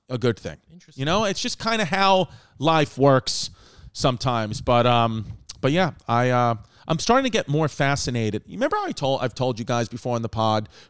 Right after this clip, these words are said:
Speaker 1: or since, you know, you've known me for years, like, I just don't wanna go to Italy, even though people, I, I, 'cause I hate the s-, heat. And I'm like, "I wanna go to countries where it's rainy and cold, U K, Germany, Vienna. I wanna go there." I'm kind of now, after, like, really starting to learn more about the Roman Empire,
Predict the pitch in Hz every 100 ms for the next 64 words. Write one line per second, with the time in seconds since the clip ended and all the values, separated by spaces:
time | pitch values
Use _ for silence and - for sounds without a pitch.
0 | - 123 - - 120 - - 123 117 104
1 | 113 117 113 120 117 107 - 123 110 -
2 | 117 101 113 117 107 110 113 127 135 127
3 | 123 110 123 120 - 120 127 120 110 123
4 | - 110 - - - 131 156 - - 135
5 | 131 123 135 135 131 123 117 131 131 120
6 | 113 107 101 123 135 131 127 104 - 123
7 | 123 117 113 - - 117 143 - 131 123
8 | 110 110 139 131 127 120 113 101 - -
9 | - - 120 135 135 135 131 120 117 139
10 | 135 127 123 127 156 - _ _ _ -
11 | 262 403 - 165 185 226 190 147 151 170
12 | 151 - 127 - 123 - 110 135 143 139
13 | 143 120 113 120 131 131 131 120 117 113
14 | 117 113 117 135 143 185